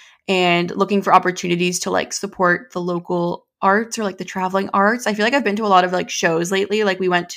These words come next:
to Nutcracker, and then we went to that contemporary ballet. We saw Ballet X,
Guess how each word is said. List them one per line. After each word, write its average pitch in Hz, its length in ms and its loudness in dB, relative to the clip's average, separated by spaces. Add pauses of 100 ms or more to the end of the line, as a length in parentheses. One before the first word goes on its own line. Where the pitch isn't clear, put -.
to 180 520 2 (420)
Nutcracker, 262 680 6
and 196 180 6
then 185 80 2
we 180 80 4
went 175 220 2
to 202 100 -8
that 175 220 4
contemporary 208 420 0
ballet. 208 400 6
We 190 80 2
saw 180 140 4
Ballet 170 300 2
X, 202 420 6